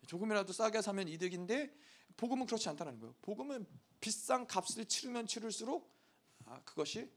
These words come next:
유익이라는 거예요. 어. 자, 그 무슨 얘기냐? 아, 말씀을 듣고 말씀을 듣는 것으로 끝나는 것이 아니라 자신을 쳐서 복종케 하고, 예, 그 말씀에 순종하다가 손해를 보는,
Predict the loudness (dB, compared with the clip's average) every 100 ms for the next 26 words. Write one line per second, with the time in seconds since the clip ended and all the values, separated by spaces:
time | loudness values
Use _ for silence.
0 | -14 -4 -2 -2 -2 -6 -12 -16 -20 _
1 | -20 -20 _ _ _ _ _ _ _ -8
2 | -8 -10 -18 -20 -2 2 4 8 6 6
3 | -2 0 0 2 2 2 0 -6 -6 4
4 | 4 4 0 -2 -2 -2 -8 -6 -2 -2
5 | -2 -2 0 0 0 2 4 4 2 0
6 | 0 0 2 2 4 2 6 6 6 2
7 | -10 0 2 2 0 0 0 0 -2 -4
8 | -6 -6 0 0 6 6 6 4 -4 -4
9 | -8 -6 2 4 4 2 -2 -2 -2 4
10 | 6 6 6 4 2 -18 -10 -2 2 4
11 | 4 4 2 4 4 2